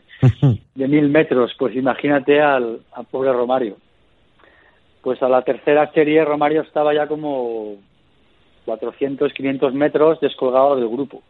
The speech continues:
hasta el punto de que decide pararse. Eh, y ahí es donde, bueno,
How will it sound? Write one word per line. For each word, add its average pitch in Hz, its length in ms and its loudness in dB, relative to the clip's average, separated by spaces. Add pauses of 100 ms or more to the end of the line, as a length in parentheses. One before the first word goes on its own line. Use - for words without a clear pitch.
(1300)
hasta 123 260 -4
el 127 100 0
punto 143 340 0
de 156 120 2
que 127 240 0
decide 123 360 -4
pararse. 113 480 -4 (800)
Eh, 98 540 -16 (160)
y 120 140 -2
ahí 120 220 4
es 120 100 0
donde, 127 220 0
bueno, 110 280 -2